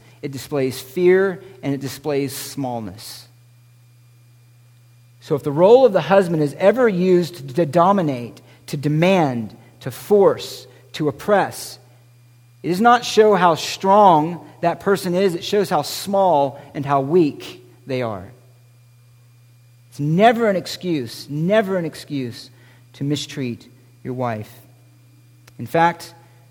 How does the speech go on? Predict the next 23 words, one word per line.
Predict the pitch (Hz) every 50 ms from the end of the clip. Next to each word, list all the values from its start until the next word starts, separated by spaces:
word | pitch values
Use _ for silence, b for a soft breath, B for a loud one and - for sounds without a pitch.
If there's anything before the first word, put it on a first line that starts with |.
| b _ _
not | 143 139 143 156
only | 165 196 214 170 147 139 147 165 165 151 - - - - - -
is | - 127 123
that | 151 170 180 180 -
the | - -
case, | - 196 208 185 151 147 147 - - - - - _ _ _ b b b b b b b b b
but | - 147 -
the | 160 160 185
exercise | 202 202 - 196 - - 170 170 165 151 151
of | 151 -
submission | - 156 139 143 170 208 - - 214 196 151
by | 156 151
the | 147 143
wife | 139 143 170 196 190 160 - -
and | 160 147
the | 127
fear | - 170 185 190
of | 170 135
God | 127 165 185 202 175 147
does | 143 139 127
not | 156 165 202 220 196
display | 170 143 - - - 165 156 151 143
weakness. | 131 135 151 196 233 - - 151 143 143 151 143 - - - - -